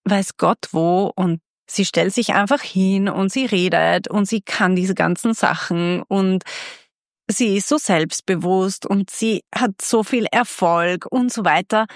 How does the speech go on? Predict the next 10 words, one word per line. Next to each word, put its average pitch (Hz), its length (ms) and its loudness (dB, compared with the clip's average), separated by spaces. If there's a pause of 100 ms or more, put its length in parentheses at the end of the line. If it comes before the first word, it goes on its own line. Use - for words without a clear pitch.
(120)
Wir 233 140 2
denken 226 440 0
immer, 240 520 0 (320)
die 214 140 0
haben 208 340 2 (160)
eh 220 380 0 (100)
schon 190 360 2
alles 170 320 2
im 160 140 0
Griff. - 460 -6